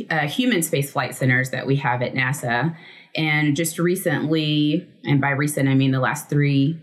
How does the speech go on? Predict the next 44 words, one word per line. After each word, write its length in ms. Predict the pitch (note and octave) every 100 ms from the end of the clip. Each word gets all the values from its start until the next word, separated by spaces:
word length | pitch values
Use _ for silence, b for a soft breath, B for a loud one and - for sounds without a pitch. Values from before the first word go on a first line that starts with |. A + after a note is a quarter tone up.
| -
three 180 | A3 B3
and 80 |
a 60 | G3+
half 260 | F3 D3 C#3
years, 300 | B2+ C3+ C#3+
I've 80 |
started 380 | C#3 D3+ C#3 C3
working 400 | C#3+ C#3 C#3+ C#3
with, 280 | C3+ C3 - -
uh, 200 | C#3+ C3
the 100 | B2
California 640 | D3 D3 C#3+ C3 C3+ C3+ B2+
centers, 560 | A#2+ A2 D#2+ F2+ E3 - B B B -
um, 220 | D3 C3
as 200 | C3+ C3+
you 80 | C#3
mentioned 400 | C3+ C#3+ C3+ B2+
in 100 | B2+
the 100 | A#2
intro. 640 | - C3+ - A2 - -
So, 560 | - - C#3 C3+ C3+ C3+ B B B -
um, 240 | D3 C#3+
it's 120 | C#3+
been 120 | F3 D#3+
a 60 |
great 240 | D3 C#3+ -
time 320 | D#3 D#3 F#3
with 160 | A3
nasa. 340 | B3 A3 A#3+ E4
I've 160 | D4
had 160 | G3+ D#3
a 40 |
variety 560 | D3 C#3+ C#3 C#3 C#3+ D3
of 160 | C#3+ C#3+
really 300 | D#3 D3+ D3+
cool 360 | - E3+ E3 D#3+
assignments. 720 | D#3+ - C#3+ D3+ F3 A3 F3
I 80 |
think 480 | D#3 D#3+ D3 D3 - -
the 240 | D#3 C#3+
astronaut 480 | D3 D3 F3+ D3+ -
selection 480 | F3 C#3 - F3+ E3
manager 440 | D#3 D#3+ D#3+ D3+
is 160 | C#3